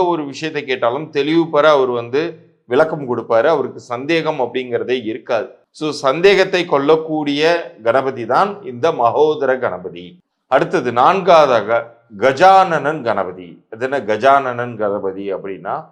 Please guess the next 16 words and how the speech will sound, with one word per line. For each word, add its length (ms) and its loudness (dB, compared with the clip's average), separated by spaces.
இந்த 340 2
கணபதி 440 2
வந்து 360 -4
யாருக்கு, 680 4
அஹ், 220 0
ரொம்ப 380 2
வந்து 320 2
ஒரு 220 -6
குழப்பங்கள் 580 0
இருக்கோ 400 -4
அவர்களுக்கு 600 -6
தெளிவை 380 0
கொடுக்கக்கூடியவர், 880 -6
பேராசையை 800 4
கொள்ளக்கூடியவர். 920 -4
ரொம்ப 240 -2